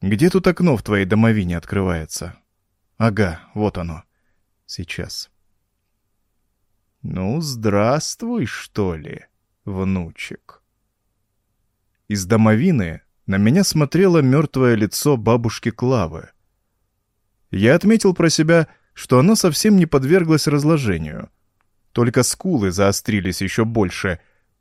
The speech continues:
да кожа на губах лопнула, обнажив беззубые челюсти.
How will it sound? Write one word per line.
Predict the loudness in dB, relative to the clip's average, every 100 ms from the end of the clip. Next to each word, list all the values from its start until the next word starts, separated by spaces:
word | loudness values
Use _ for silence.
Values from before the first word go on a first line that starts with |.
| _
да | -6 -2
кожа | -2 2 2 2 -2
на | -2
губах | -2 0 0 0
лопнула, | -2 -2 -4 -6 -6 -8 _ _ _ -6
обнажив | 0 4 4 2 0
беззубые | 0 -2 0 -2 -2 -2 -4
челюсти. | -2 -4 -4 -14 -12 -14